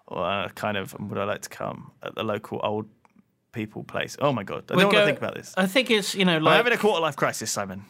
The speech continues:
Speaker 2: like, um, like bowling, green bowling, you know?
Speaker 1: Oh, yeah.
Speaker 2: And, um, what el-, what do we, what's, what's an old people thing? Hosting dinner parties.
Speaker 1: Yeah, I think that's probably on this flipping list.
Speaker 2: Going for wine tasting.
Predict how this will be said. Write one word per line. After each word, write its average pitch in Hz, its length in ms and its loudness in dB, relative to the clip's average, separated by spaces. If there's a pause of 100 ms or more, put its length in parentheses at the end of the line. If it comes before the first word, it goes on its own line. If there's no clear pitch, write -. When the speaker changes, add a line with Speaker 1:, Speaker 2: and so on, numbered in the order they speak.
Speaker 2:
like, 190 360 2
um, 180 500 2 (420)
like 170 260 2
bowling, 147 540 4
green 165 420 2
bowling, 117 640 2 (220)
you 131 80 -6
know? 135 420 0 (460)
Speaker 1:
Oh, 147 80 4
yeah. 101 260 0 (220)
Speaker 2:
And, 135 320 0
um, 131 600 2 (600)
what 185 180 2
el-, 180 220 0
what 185 240 -4
do 202 140 -10
we, 170 540 -2
what's, 202 280 -8
what's - 220 -8
an 180 80 -6
old 151 420 -4
people 131 420 -8
thing? 117 380 -8 (420)
Hosting 240 580 2
dinner 202 260 2
parties. 113 1000 -4
Speaker 1:
Yeah, 127 760 2
I 139 80 -8
think 190 160 -4
that's - 180 -2
probably 131 320 0
on 120 140 2
this 117 180 -6
flipping 123 520 -4
list. 117 500 -4
Speaker 2:
Going 269 240 4
for 277 200 2
wine 240 420 4
tasting. 117 920 0